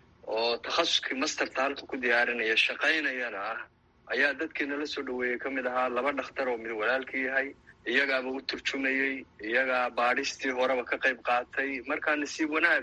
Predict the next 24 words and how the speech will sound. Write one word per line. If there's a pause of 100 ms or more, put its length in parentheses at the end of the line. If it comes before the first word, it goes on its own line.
(160)
dalkan
Turkiga
dhakhaatiir
aad
u
badan
baa
inoo
joogta.
Dhakhtarkaad
tegtidba
inta
badan, (340)
ama
dhalinyaro
Soomaaliyeed
oo
dalkan
wax (160)
kale
ku
bartay
baa
jooga,